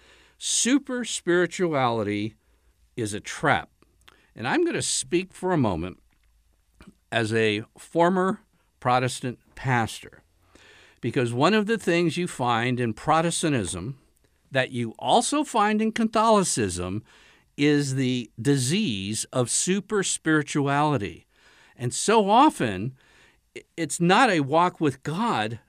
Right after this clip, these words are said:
but it's a walk into a deep pit, because very often they want attention on all the super spiritual things they're doing. And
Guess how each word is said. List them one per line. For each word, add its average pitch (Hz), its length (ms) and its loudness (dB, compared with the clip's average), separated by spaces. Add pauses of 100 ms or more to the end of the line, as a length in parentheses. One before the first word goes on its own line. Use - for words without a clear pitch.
but 151 140 0
it's 156 180 0
a 151 100 2
walk 185 420 0
into 185 320 -2
a 143 80 2
deep 147 320 -6 (100)
pit, 196 400 -2
because 147 400 -2
very 165 400 0
often 190 340 2
they 143 120 0
want 151 360 -2 (460)
attention 139 840 2 (260)
on 147 160 0
all 175 200 6
the 170 120 -2
super 208 380 -2
spiritual 185 580 0
things 208 360 -2
they're 156 140 0
doing. 131 400 -2
And 123 140 -4